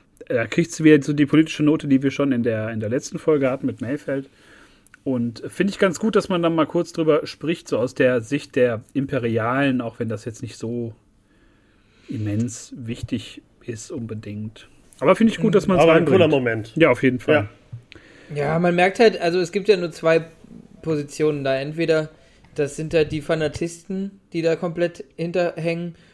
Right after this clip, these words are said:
Speaker 3: oder es sind halt irgendwie brainwashed Leute, die... Ähm, die das gelernt haben, so groß geworden sind und halt so einer Ideologie hinterherhechten und deswegen dann halt einfach sagen, "Ey, Alter, das war trotzdem der Todesstern,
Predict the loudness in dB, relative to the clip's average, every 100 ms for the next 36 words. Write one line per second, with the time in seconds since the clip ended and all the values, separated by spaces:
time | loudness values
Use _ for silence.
0 | _ 2 6 6 4 0 2 2 2 -2
1 | -4 -8 -8 0 2 2 0 -2 -2 -6
2 | 0 0 0 -4 -4 -8 -6 -8 -6 -6
3 | -6 -8 -12 _ _ _ _ _ _ -10
4 | -8 -6 -6 -10 -20 _ 2 2 0 0
5 | 2 2 0 0 0 0 -4 -2 -2 -4
6 | -16 _ -2 0 0 -2 -6 -4 -8 -4
7 | -4 -4 -6 -4 -4 -6 -2 0 0 -2
8 | -6 -6 -4 -4 -4 -6 -4 -4 -4 -8
9 | -10 -14 -14 -12 -14 -16 -12 -10 -10 -12
10 | -14 -12 -12 -12 -12 -10 -10 -4 -4 -2
11 | -2 -2 -4 -4 -8 -4 -6 -4 -4 -4
12 | -2 -4 -4 -4 -4 -4